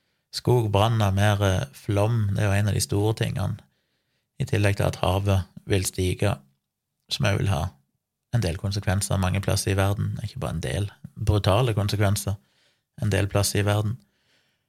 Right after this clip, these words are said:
Og global oppvarming tar jo enormt med menneskeliv allerede, så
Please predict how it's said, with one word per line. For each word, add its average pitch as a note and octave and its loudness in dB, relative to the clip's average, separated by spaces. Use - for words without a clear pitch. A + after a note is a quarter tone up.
Og A#2+ 2
global C#3+ 4
oppvarming G2+ 2
tar G#2 2
jo G#2+ 0
enormt G#2+ 2
med F#2+ 2
menneskeliv F#2 0
allerede, F#2 0
så G#2+ 2